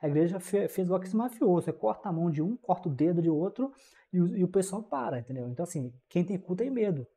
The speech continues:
Então, é, no Brasil tem esse artigo que, a, a, que você pode ver, mas no caso dessa cientista que é a Suzane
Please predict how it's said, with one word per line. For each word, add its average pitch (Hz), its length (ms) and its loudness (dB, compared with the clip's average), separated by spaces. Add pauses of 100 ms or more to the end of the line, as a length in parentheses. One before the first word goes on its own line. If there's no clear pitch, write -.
(1160)
Então, 247 420 2
é, 175 280 4
no 233 160 2
Brasil 240 400 2
tem 233 140 -2
esse 226 120 -6
artigo 185 400 0
que, 180 120 -6
a, 151 380 -4
a, 143 80 -12
que 139 300 -8 (320)
você - 140 -12
pode 143 240 -2
ver, 208 220 2
mas 190 240 0
no 175 40 -8
caso 180 200 2
dessa 165 180 -4
cientista 156 460 -6
que 156 80 -4
é - 20 0
a 139 60 0
Suzane 165 520 -2